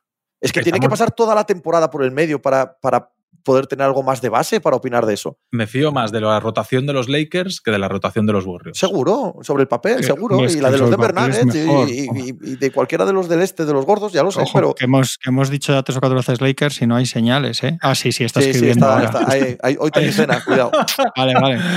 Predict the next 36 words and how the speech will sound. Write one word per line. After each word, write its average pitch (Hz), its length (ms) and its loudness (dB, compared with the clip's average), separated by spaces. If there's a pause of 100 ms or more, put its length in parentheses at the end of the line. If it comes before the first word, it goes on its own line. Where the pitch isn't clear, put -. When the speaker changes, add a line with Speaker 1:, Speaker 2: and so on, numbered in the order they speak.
(500)
Speaker 3:
Estaba 135 260 0
preocupado. 156 640 0 (920)
Iba 127 140 0
firmando 127 360 0
una 143 140 2
foto 147 200 -2
con 139 120 2
el 127 120 0
periódico 135 360 0
de 123 120 -2
hoy. 143 100 2 (1600)
A 135 120 -2
ver 123 120 -2
si - 100 -6
estás 113 280 -4
bien. 131 220 0 (480)
Que 120 720 0
sí, 170 380 -2
no 151 120 0
sé, 156 320 -2
yo 123 80 -8 (420)
yo, 160 360 0 (340)
yo 160 120 2
sí 180 140 -2
que 180 100 0
les, 151 200 0
yo 156 120 -2
les 170 140 0
veo 175 140 2
muy, 151 380 0 (200)
el 127 160 0
suelo, 147 420 2
a 127 60 -2
diferencia 123 380 -2
de 127 60 2
los - 340 -6